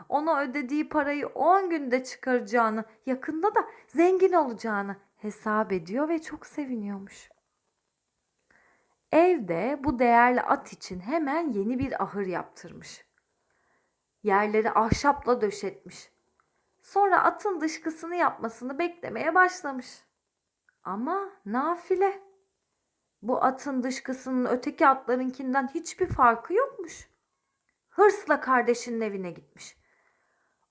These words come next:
Ona kendini kandırdığını, bu atın da diğerleri gibi sıradan bir at olduğunu anlatıp parasını geri almak istemiş.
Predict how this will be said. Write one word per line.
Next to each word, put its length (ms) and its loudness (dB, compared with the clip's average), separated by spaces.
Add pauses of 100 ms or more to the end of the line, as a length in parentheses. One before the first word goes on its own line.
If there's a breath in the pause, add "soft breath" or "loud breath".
Ona 380 2
kendini 500 -2
kandırdığını, 800 0 (200 loud breath)
bu 120 10
atın 360 4
da 160 -4
diğerleri 520 2
gibi 180 -8
sıradan 580 4
bir 60 4
at 240 4
olduğunu 520 0
anlatıp 500 0
parasını 440 2
geri 280 4
almak 340 0
istemiş. 600 -14